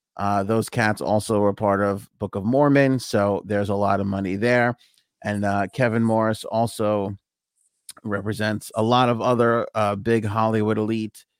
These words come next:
uh, Matthew McConaughey, Ellen DeGeneres, Scarlett Johansson, Liam Hemsworth, and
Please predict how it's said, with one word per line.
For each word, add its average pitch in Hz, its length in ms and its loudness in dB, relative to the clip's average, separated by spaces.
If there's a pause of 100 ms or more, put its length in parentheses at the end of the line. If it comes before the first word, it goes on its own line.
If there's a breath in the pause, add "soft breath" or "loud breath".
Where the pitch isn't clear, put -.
(360)
uh, 98 220 0
Matthew 110 340 2
McConaughey, 123 840 2
Ellen 113 280 0
DeGeneres, 120 800 -2
Scarlett 98 440 -4
Johansson, 120 800 -2 (480)
Liam 101 240 -4
Hemsworth, 120 920 0 (240)
and 104 580 -2